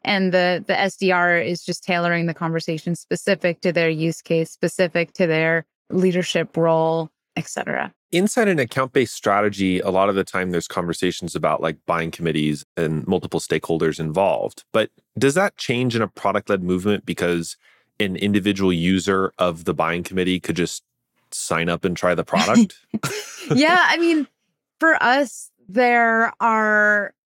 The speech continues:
Speaker 1: a lot of what we'll focus the S D R team on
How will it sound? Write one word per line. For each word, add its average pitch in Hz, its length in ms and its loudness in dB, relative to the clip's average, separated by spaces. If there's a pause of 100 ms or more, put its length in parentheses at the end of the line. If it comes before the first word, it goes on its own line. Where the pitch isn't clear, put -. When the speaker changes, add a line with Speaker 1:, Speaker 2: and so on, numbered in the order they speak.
(140)
Speaker 1:
a 247 100 4
lot 233 320 4
of 262 120 -2
what 262 120 4
we'll 226 140 4
focus 220 640 2
the 185 360 4
S - 260 -2
D 185 180 2
R 175 200 2
team 233 320 2
on 254 380 2